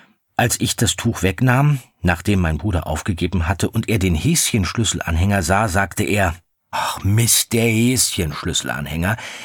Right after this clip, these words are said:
in einem Tonfall, der mir zeigte, dass er seine eigene Leistung äußerst unbefriedigend fand. Um ihn zu trösten, habe ich gesagt, dass er in so vielen anderen Sachen doch sehr gut ist.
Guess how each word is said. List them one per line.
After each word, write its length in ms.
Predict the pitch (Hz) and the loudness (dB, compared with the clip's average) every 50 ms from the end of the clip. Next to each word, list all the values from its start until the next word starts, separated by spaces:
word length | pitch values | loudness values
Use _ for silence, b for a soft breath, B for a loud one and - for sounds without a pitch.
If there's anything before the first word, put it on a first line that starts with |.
| B B B B B _ | B B B B B _
in 120 | - 127 131 | -2 -2 0
einem 300 | - 110 113 98 90 82 | 0 0 2 2 0 -2
Tonfall, 480 | - - 107 110 120 - - 127 127 | -2 0 0 2 2 2 0 0 0
der 140 | 92 95 92 | 0 0 0
mir 180 | 92 87 85 80 | 0 0 0 0
zeigte, 400 | - - 101 92 87 - - - | -2 -2 0 -2 -2 -2 -4 -4
dass 160 | 87 80 - | -4 -4 -4
er 140 | - 76 76 | -4 -4 -4
seine 260 | 82 80 76 71 - | -2 -2 -2 -4 -2
eigene 300 | - 90 85 82 82 80 | -2 -2 0 0 0 0
Leistung 480 | 76 76 78 80 - - - 85 78 - | 0 -2 -2 -2 -2 0 -2 -2 -2 -2
äußerst 500 | 85 87 78 - - - - - - 98 | -2 -2 -2 -2 -2 -4 -6 -4 -2 -2
unbefriedigend 680 | 98 95 85 - - - - - - - - 65 - | -2 -2 -2 -4 -6 -8 -8 -10 -10 -10 -10 -10 -10
fand. 360 | - - - - - - B B B B B B B B B B B B B B _ _ _ | -8 -8 -8 -8 -10 -12 B B B B B B B B B B B B B B _ _ _
Um 140 | - 110 107 - | -2 -2 0 0
ihn 140 | 98 92 | 0 -2
zu 100 | - - | -2 -2
trösten, 400 | 85 - - 90 80 - - 95 | -4 -2 -2 0 0 0 0 0
habe 140 | 85 85 78 | 0 0 -2
ich 80 | 78 - | -2 -4
gesagt, 380 | 92 80 85 85 85 82 B B B B - | -2 0 0 0 0 -2 B B B B -2
dass 160 | 92 80 - | -2 -2 0
er 100 | - 90 | 0 0
in 100 | 90 80 | 0 2
so 200 | - - 104 131 | 2 2 2 2
vielen 320 | 127 - - 87 80 78 - | 0 0 0 0 0 2 2
anderen 320 | 98 107 101 85 90 85 | 0 2 2 2 2 2
Sachen 280 | 78 82 78 - 90 80 | 2 0 0 0 0 -2
doch 140 | - - | -2 -4
sehr 140 | - - 78 | -2 -4 -2
gut 240 | 76 127 180 190 - | 0 2 0 0 0
ist. 300 | - - - - - | -2 -6 -6 -6 -6